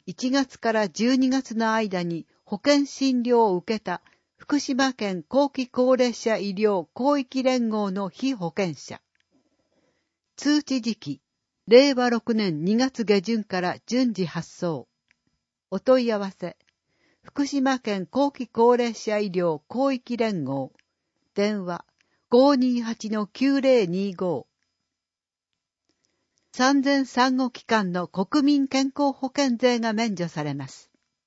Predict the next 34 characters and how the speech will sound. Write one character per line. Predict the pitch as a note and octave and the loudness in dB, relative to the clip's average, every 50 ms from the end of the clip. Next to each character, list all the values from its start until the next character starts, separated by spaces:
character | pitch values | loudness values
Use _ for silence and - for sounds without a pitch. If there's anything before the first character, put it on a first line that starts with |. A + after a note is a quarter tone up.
| _ _ _ _ _ _ _ _ _ _ _ _ _ _ _ _ _ _ _ | _ _ _ _ _ _ _ _ _ _ _ _ _ _ _ _ _ _ _
令 | G3+ B3+ C#4 C#4+ C#4 | 4 4 4 6 4
和 | C4 C4 B3 | 4 2 2
六 | A3 G#3 F#3 - - A#3+ | 0 -2 -4 -4 -2 -2
年 | A3+ A#3 A3 F#3+ - | 0 0 -2 -4 -6
一 | - E3 - - B3+ | -10 -12 -10 -6 -2
月 | B3+ C#4+ C#4+ C#4 - - - - G#3 | -2 -2 -2 -2 -6 -14 -8 -6 -6
一 | A#3 A3+ | -4 -4
日 | - A#3+ G#3+ - - G#3 | -6 -8 -8 -8 -8 -6
よ | G#3 G3+ G3 | -4 -4 -4
り、 | F3 F3+ - _ _ _ _ _ _ _ _ | -6 -10 -14 _ _ _ _ _ _ _ _
出 | - - A#3+ B3 | -8 -4 -4 -4
産 | - - - C#4+ C#4+ C#4 B3+ | -4 -4 -2 -2 0 0 -2
す | - - | -4 -6
る | A#3+ A3+ A3 - - _ | -6 -6 -6 -8 -10 _
国 | - - C4+ - - C4 | -8 -8 -6 -4 -6 -4
保 | A#3 - A3+ G#3 | -2 0 -2 -2
被 | E3+ - - B3+ C4 C4 | -2 -4 -6 -6 -6 -4
保 | - A#3+ B3 - | -4 -4 -4 -2
険 | - C4 B3+ A#3+ | -2 -2 -2 -2
者 | A3+ - A3+ G#3 | -4 -6 -6 -6
の | G3 G3 F#3+ F3 | -4 -4 -6 -6
保 | - - F3+ E3+ | -6 -8 -10 -4
険 | - C4 C4+ B3+ A#3 | -2 0 0 0 0
税 | G3+ A3+ A3 G#3+ G#3 | 0 0 -2 0 -2
の | G3+ G3+ G3 F3+ _ | -4 -8 -10 -12 _
所 | - - G#3+ G#3 | -6 -6 -4 -4
得 | - C4 - - B3+ | -4 -4 -4 -4 -4
割 | A3+ A3 G#3+ G3+ | -4 -2 -4 -4
額、 | F#3 E3+ C#3 C3 - - C#3+ - _ _ _ _ _ _ _ _ | -6 -8 -10 -10 -10 -12 -12 -12 _ _ _ _ _ _ _ _
均 | - B3+ C#4 C#4+ D4 | -2 0 2 2 2
等 | - - C#4 C4+ C4 | 0 0 2 2 2
割 | B3 B3 B3 A3 G#3+ | 2 0 0 -2 -2
額 | G3+ G3 F3 - - E3+ | -4 -6 -6 -6 -8 -6
が | E3 E3+ - | -6 -8 -8